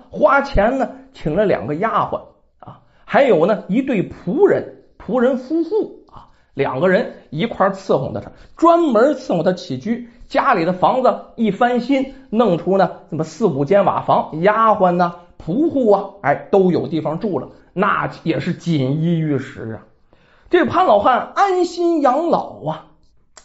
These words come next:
可是啊，每当他想起小黑的时候，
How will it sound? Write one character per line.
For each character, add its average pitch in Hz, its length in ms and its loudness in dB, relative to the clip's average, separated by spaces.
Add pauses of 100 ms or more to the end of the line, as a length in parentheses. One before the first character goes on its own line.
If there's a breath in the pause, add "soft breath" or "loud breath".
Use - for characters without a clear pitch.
(160)
可 120 140 -6
是 135 120 -6
啊， 120 140 -4 (200 loud breath)
每 156 420 2
当 247 400 0
他 202 280 2
想 180 240 -2
起 196 120 -4
小 113 280 -6
黑 190 240 -4
的 135 120 -4
时 - 80 -12
候， 101 80 -10